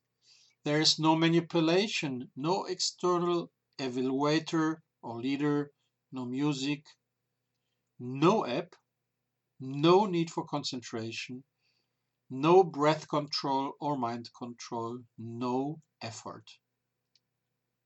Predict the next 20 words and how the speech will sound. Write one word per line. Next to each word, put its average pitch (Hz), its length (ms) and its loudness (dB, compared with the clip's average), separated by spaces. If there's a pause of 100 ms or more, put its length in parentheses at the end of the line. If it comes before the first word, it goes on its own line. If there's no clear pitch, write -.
(160)
It's 123 200 -6
a 113 60 -6
very 139 360 -4
simple 175 640 0
and 104 240 -10
natural 135 600 -8
technique. 104 520 -14 (1200)
This 226 220 2
is 285 200 2
especially 165 800 0
important 160 840 0 (300)
and 139 160 -12
becomes 139 380 -6
very 143 260 -2
clear 131 360 -6
to 139 100 -8
you 131 180 -2 (160)
during 123 320 -6
the 120 80 -10
course, 165 640 2